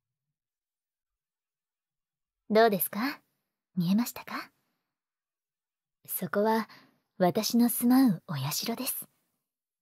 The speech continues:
先ほどまれびと様のお姿をよーくお見せいただいた際に、良くない気がまとわりついているのを感じまして。おそらく、うつしおでの暮らしの中で、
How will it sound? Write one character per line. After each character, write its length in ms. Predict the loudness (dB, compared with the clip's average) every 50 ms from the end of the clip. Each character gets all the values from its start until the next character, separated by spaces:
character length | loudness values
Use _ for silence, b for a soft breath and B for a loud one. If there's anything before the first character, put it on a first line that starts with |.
| _ _ _ _ _ _ _ _ _ _ -6
先 380 | -4 -2 0 0 0 0 2
ほ 100 | 2 2
ど 100 | 4 4
ま 140 | 4 4 4
れ 120 | 4 2
び 100 | 2 0
と 100 | -2 -4
様 220 | -4 -2 -2 0 0
の 120 | 0 -2
お 40 | -2
姿 500 | -4 -4 -4 -4 -4 -4 -4 -4 -4 -4
を 80 | -4 -6
よ 380 | -6 -6 -6 -6 -6 -6 -6
ー 40 | -6
く 200 | -8 -8 -8 -6
お 40 | -4
見 120 | -4 -4
せ 120 | -4 -4 -6
い 60 | -6
た 120 | -6 -6 -4
だ 80 | -4
い 80 | -4 -4
た 100 | -4 -8
際 260 | -8 -10 -12 -12 -8
に、 280 | -6 -4 -4 -4 -6 b b b b b b b b b b b _ _ _ _
良 200 | -4 -2 -2 -2
く 180 | -4 -4 -2 -2
な 200 | 0 0 0 -2
い 120 | -2 -4
気 160 | -6 -8 -10 -8
が 200 | -4 -2 -2 -2
ま 160 | -2 -4 -6
と 120 | -6 -6
わ 80 | -6 -6
り 120 | -6 -6
つ 140 | -6 -4 -4
い 80 | -4 -2
て 140 | -2 -2
い 20 | 0
る 100 | 0 0
の 140 | 0 -2 -4
を 60 | -6
感 240 | -8 -8 -8 -8 -6
じ 100 | -6 -6
ま 140 | -6 -6
し 80 | -6 -8
て。 100 | -10 -12 -12 -12 -14 -16 b b b b b b b b b b _ _ _ _ _ _ _ _ _ _ _ _ _ _ _ _ _ _ _ _ _ _ _ _ _ _ _ _ _
お 80 | -6 -6
そ 180 | -2 0 2
ら 120 | 2 2 2
く、 120 | 0 -2 -4 -4 B B B B B B B _ _ _ _ _ _ _
う 140 | -4 -4 -4
つ 80 | -2
し 240 | -4 -2 2 4 4
お 80 | 4 6
で 80 | 4
の 160 | 2 2 0
暮 140 | -2 -6 -8
ら 60 | -8
し 140 | -6 -2 0
の 140 | 2 2 2
中 240 | 2 0 -2 -4 -4
で、 80 | -4